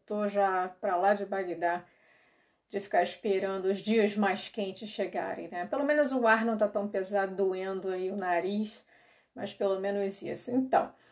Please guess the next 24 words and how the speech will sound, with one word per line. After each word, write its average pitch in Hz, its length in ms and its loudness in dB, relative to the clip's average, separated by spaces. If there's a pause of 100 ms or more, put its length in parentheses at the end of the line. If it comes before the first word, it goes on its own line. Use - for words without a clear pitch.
(320)
hoje 247 1000 4
eu 233 100 8
gostaria 254 340 6
de 254 120 -2
falar, 220 560 4
porque - 240 -4
surgiu 202 920 0 (640)
um 196 240 -6
assunto 196 720 -2
durante 190 400 -4
um 180 220 -8
grupo 196 240 -6
de 175 80 -12
discussão, - 640 -6 (420)
e 196 320 -6
eu 202 80 6
gostaria 214 300 4
de - 80 -10
falar 196 240 4
hoje 202 200 0
sobre 190 280 -4
o 190 80 -4
Catch 202 320 4
twenty-two, 196 720 -4